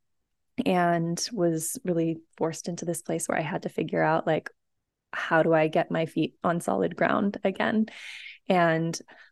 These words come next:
prior to that point, and even at the beginning of that journey, I was somebody who prided myself on being really strong, really resilient, and not being fazed by things.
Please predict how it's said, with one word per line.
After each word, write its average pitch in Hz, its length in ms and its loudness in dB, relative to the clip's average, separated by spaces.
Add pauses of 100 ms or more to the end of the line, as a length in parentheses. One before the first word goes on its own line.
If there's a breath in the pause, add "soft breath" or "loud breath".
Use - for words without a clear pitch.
(460)
prior 233 440 8
to 208 120 -2
that 175 180 2
point, 180 240 0
and 180 100 2
even 170 380 0
at 180 100 0
the - 80 -4
beginning 196 440 6
of 165 120 0
that - 240 -2
journey, 208 600 2 (480)
I 190 100 8
was 190 160 4
somebody 196 240 2
who 254 140 4
prided 185 500 0
myself 262 500 0 (120)
on 175 340 0 (240)
being 180 560 0
really 180 400 4
strong, 202 640 0
really 196 320 2
resilient, 196 720 4 (320 loud breath)
and 185 220 6
not 185 260 2
being 180 240 2
fazed - 420 -2
by - 220 -4
things. 254 540 -6